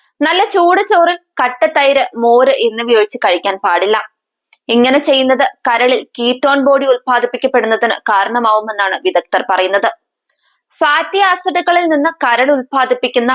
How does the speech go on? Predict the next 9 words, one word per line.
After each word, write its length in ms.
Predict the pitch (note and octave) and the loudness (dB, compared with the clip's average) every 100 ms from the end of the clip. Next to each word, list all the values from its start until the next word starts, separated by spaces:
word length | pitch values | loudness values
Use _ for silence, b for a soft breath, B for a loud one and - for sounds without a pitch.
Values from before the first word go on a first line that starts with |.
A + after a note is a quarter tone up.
| - G#3 | -4 -2
വെള്ളത്തിൽ 400 | A3 A#3 B3 D4 C4+ | 2 2 2 0 2
ലയിക്കുന്ന 360 | B3 B3 A#3 C4 - | 0 0 -2 -2 -2
തന്മാത്രകളാണ് 920 | G#3+ A3 A3 A#3+ B3+ B3+ B3+ G#3+ A3 - | -2 0 -2 0 -2 0 0 0 -4 -4
കീറ്റോൺ 320 | G3+ G3+ G3 F3+ | -4 -2 -4 0
ബോഡികൾ. 360 | F#3 F#3 A3+ G#3+ - _ _ _ b b b A#3 | -2 0 -2 -4 -8 _ _ _ b b b 0
ഇവ 80 | C#4 C#4+ | 4 4
ഒരു 100 | C#4+ C#4+ | 2 0
ബദൽ 300 | A#3 A#3 D4 C#4 | -2 2 2 2
ഊർജ്ജ 280 | B3+ - | 2 -2